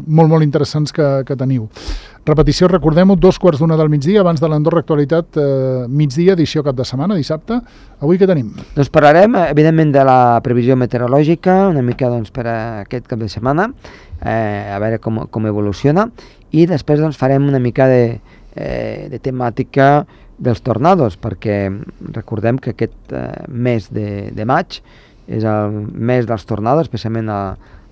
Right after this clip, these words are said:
Speaker 2: a la zona dels Estats Units, i també, doncs, com, com poden influir a la, a la zona d'Europa i quin és el lloc d'Europa on, on més tornados hi ha i, i el perquè, el perquè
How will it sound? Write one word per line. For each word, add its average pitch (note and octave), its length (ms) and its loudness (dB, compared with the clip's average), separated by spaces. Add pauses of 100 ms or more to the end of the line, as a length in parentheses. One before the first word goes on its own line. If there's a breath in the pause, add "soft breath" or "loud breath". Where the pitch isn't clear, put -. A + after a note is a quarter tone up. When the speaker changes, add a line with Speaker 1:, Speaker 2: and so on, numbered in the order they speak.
Speaker 2:
a A#2+ 100 -8
la A2 100 -4
zona B2 300 -2
dels G#2+ 220 -4
Estats G#2 340 -8
Units, D3 400 -2 (400 soft breath)
i F#3+ 100 2
també, D3 300 4
doncs, D3+ 240 0
com, C#3 320 -2 (560)
com C3+ 180 -6
poden B2+ 280 -2
influir A#2 400 -2 (420 soft breath)
a A2+ 100 -8
la, G2+ 360 -4
a - 180 -10
la A2 100 -4
zona C3 240 -2
d'Europa C3+ 640 2
i A#2 160 -8
quin B2+ 180 -2
és A#2 140 0
el A#2 140 0
lloc A#2 180 -2
d'Europa A2+ 320 -2
on, A2 160 -2 (480 loud breath)
on A2 160 -4
més A2+ 240 -6
tornados G#2+ 800 -4 (120)
hi D#3+ 220 2
ha C3+ 220 4 (340 soft breath)
i, A2+ 160 -4 (480)
i B2 100 -2
el B2 140 2
perquè, A2 240 -4
el A#2+ 160 -8
perquè G#2+ 260 -6